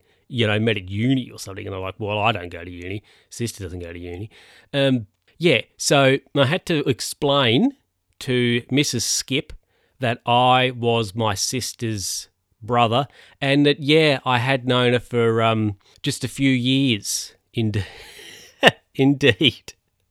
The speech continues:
And so Missus Skip also knew that there is a third sibling, so I then explained how we rank, um,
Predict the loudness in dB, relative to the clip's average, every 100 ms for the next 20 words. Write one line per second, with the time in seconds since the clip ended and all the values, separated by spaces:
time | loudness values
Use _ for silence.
0 | _ _ _ _ _ -20 -20 -20 -10 0
1 | 2 0 -6 _ _ -4 -2 2 0 0
2 | -4 -2 -2 -2 -8 _ _ _ _ _
3 | _ _ -4 -2 0 -2 -2 0 -2 -2
4 | -2 -6 -8 -8 -4 -4 -6 -8 -2 2
5 | 2 0 -4 -2 -2 -4 -6 _ _ _
6 | _ -8 0 2 2 -2 _ -2 0 2
7 | 2 0 -2 -6 -2 2 2 2 -2 -6
8 | _ _ _ _ _ _ _ -4 0 2
9 | 0 -4 _ _ _ _ -6 -4 -2 -2
10 | 0 0 -2 -4 -14 _ _ _ _ -10
11 | -6 -6 -6 -8 -10